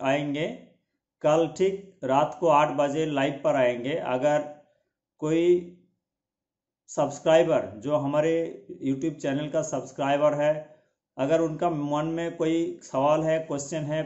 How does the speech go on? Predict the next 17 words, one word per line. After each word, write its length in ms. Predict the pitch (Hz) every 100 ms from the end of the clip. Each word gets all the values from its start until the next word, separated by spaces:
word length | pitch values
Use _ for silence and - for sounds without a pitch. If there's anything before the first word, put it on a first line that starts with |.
| -
पैन 200 | 143 143
कार्ड 240 | 156 151
के 180 | 156 143
regarding, 500 | 135 143 143 147 151 - - - - _ _ _
और 460 | - 190 185 - -
जितना 360 | 147 151 180 185
भी 140 | 202
वीडियो 480 | 175 170 165 180 190
आज, 340 | 196 165 156 - - _ _ _ _ _ -
आज 320 | 151 165 170
तक 180 | 180 175
हमने 300 | 175 170 175
हमारे 360 | 175 156 160 170
चैनल 320 | - 147 156
पर 220 | 156 160
डाला 300 | 139 131 147
हूँ 180 | 147 131